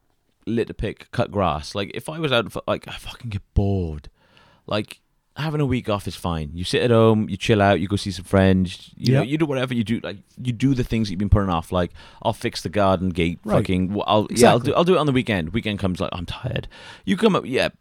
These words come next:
Speaker 1: So, you know, you take a week, take two weeks off. You, you, within a few days, you're fucking done because you're so fucking bored. You're like, "I'll do this. Oh, that didn't take long. I'll do
Speaker 2: Yeah,
Speaker 1: this."
Speaker 2: yeah, exactly.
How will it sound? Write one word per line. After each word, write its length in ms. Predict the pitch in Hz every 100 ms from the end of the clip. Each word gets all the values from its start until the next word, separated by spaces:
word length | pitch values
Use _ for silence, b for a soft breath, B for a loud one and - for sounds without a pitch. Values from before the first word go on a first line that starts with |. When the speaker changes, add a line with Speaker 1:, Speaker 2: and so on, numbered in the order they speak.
| _
Speaker 1:
So, 140 | - 156
you 160 | 156
know, 60 | 160
you 120 | 123
take 160 | 147 147
a 40 |
week, 240 | 135 131 -
take 180 | 143
two 140 | - 127
weeks 180 | 107 -
off. 300 | 98 101 - _ _ _ _ _ _
You, 180 | 90 104
you, 180 | 69 -
within 280 | - 139 170
a 60 |
few 240 | 113 - 101
days, 420 | 87 92 82 -
you're 80 | -
fucking 280 | 95 - 80
done 220 | 98 87
because 200 | 80 85
you're 100 | 80
so 340 | - - 110
fucking 280 | 95 87 98
bored. 280 | 90 98 90
You're 80 | 85
like, 140 | 82 B B -
"I'll 120 | 120
do 140 | 98
this. 320 | 98 82 - -
Oh, 100 | 147
that 120 | 131
didn't 140 | 113
take 140 | 95 76
long. 180 | 80 -
I'll 120 | 85
do 60 | 165
Speaker 2:
Yeah, 60 | 131
Speaker 1:
this." 240 | 117 107 - -
Speaker 2:
yeah, 60 |
exactly. 420 | 135 120 107 -